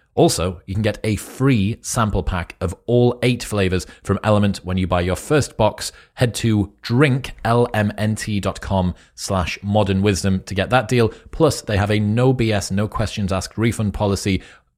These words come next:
with an unlimited time limit. So you can buy it one hundred percent risk-free, and you don't even have to return the box if you don't like it. Drink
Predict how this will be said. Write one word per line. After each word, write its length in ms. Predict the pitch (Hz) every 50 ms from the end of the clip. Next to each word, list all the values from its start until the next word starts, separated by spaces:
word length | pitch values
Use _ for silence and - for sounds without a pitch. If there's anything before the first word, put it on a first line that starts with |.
| _ _ _
with 260 | - 120 117 120 - -
an 100 | 120 - -
unlimited 500 | 147 135 131 127 127 117 - 117 98 92
time 320 | - - - 104 101 95
limit. 260 | 90 82 78 69 -
So 140 | - - 95
you 40 | 90
can 160 | - 98 95
buy 200 | 95 117 117 113
it 100 | 113 -
one 100 | 92 87
hundred 280 | 80 - 143 139 131 117
percent 240 | - - 113 98
risk-free, 500 | 90 95 87 - - - - 101 95 92 - - - - -
and 80 | - 98
you 80 | 95
don't 240 | 92 - 107 101 -
even 300 | 110 117 117 104 104 98
have 180 | 82 92 90 -
to 100 | - 98
return 360 | 87 - - - 101 90 90
the 40 | 82
box 440 | 80 - 110 107 - - - - _ -
if 200 | 95 90 - -
you 140 | - 87 87
don't 180 | 82 90 82 69
like 240 | 76 76 73 -
it. 160 | - - - _ _ _ _ _ _ _
Drink 460 | - - 120 127 113 113 - - -